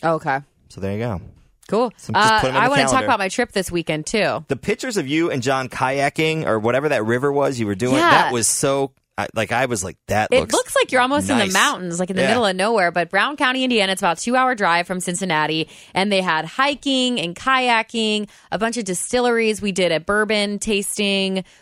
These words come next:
Speaker 1: We tried the local craft beer there. Um, they had little shops that you could shop in. And the food was so, so good.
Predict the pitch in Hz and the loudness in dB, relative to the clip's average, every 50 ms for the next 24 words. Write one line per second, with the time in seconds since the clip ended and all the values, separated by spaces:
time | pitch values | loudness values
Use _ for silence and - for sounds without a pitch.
0 | _ - 175 185 - - 196 160 156 160 165 156 165 165 160 - 165 156 - 170 | _ -4 -4 -2 0 0 0 0 0 -2 -2 -2 -2 -2 -2 -2 -4 -4 -2 -2
1 | 135 143 - - - 214 208 208 202 196 190 185 185 185 180 175 170 170 165 - | -2 -2 -4 -4 -2 0 2 2 2 2 2 2 4 4 4 4 4 2 2 2
2 | 139 160 151 139 139 139 147 139 127 - 151 143 - - - - 226 226 - - | 0 0 0 0 0 0 -2 -2 -2 -2 -4 -6 -6 -4 0 0 0 0 0 -2
3 | - 180 202 214 - 214 - - 226 202 202 - - 202 202 196 190 175 170 175 | -4 -4 -2 -2 -4 -4 -2 0 0 0 0 2 0 2 2 2 2 0 -2 -2
4 | 170 160 - - 226 226 220 208 180 175 165 165 - - - - - - - 277 | -4 -6 -4 -4 -2 0 0 0 0 0 -2 -2 -4 -10 -12 -14 -14 -8 -2 0
5 | 254 262 254 240 220 - - 175 160 151 - 156 147 143 143 147 156 | 2 2 2 2 0 -2 -2 -2 -2 0 0 0 2 2 0 -2 -4